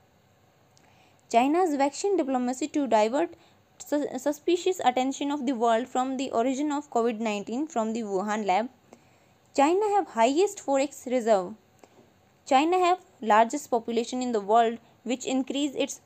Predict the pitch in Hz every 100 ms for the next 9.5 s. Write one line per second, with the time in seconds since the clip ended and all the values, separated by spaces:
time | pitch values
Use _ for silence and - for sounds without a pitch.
0 | - - 294 - - 208 190 233 - _
1 | 196 190 269 - _ _ _ _ _ _
2 | _ _ - - _ _ _ _ _ -
3 | 254 247 - - 311 - 202 196 160 214
4 | - 311 269 247 190 190 330 - - _
5 | _ _ _ _ _ _ _ 220 277 330
6 | - 302 339 381 392 285 330 349 - 269
7 | 262 - 214 247 233 220 - 185 185 175
8 | - 196 202 240 269 - 220 185 170 208
9 | _ - 190 -